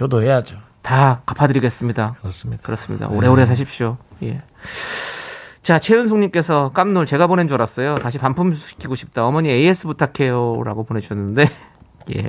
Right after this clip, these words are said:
Speaker 2: 그렇습니다.
Speaker 1: 음.
Speaker 2: 어머니도 뭐 어쩔 수 없-, 어머니도 아마 떠넘기실 걸 거예요. 그래서 아마 그, 왜냐면 그게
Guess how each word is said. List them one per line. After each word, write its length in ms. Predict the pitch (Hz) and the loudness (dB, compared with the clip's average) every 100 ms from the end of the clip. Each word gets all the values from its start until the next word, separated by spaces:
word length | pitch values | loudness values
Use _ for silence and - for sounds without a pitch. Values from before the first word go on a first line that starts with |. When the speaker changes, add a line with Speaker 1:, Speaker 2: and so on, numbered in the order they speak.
| - - | -8 -12
Speaker 2:
그렇습니다. 460 | - - 101 95 | -12 -6 -2 -2
Speaker 1:
음. 60 | 98 - - - - - - - | -4 -8 -12 -12 -14 -16 -20 -6
Speaker 2:
어머니도 540 | - 123 151 123 110 135 | 2 4 4 4 0 -2
뭐 260 | 120 104 87 | -4 -8 -8
어쩔 160 | - | -12
수 100 | - | -10
없-, 60 | - - | -10 0
어머니도 400 | 143 196 196 139 | 4 6 6 6
아마 220 | 143 139 - _ _ _ _ _ _ - | 4 0 -6 _ _ _ _ _ _ -2
떠넘기실 540 | 208 269 247 185 165 | 2 2 0 -2 -2
걸 180 | 135 117 | 0 0
거예요. 380 | 110 104 131 156 | 0 0 0 -2
그래서 260 | 120 117 113 | -4 -4 -4
아마 320 | 110 117 92 | -2 -2 -4
그, 160 | - 120 | -6 -2
왜냐면 480 | 110 117 120 110 - | 0 0 0 -2 -6
그게 380 | - 123 127 | -4 2 2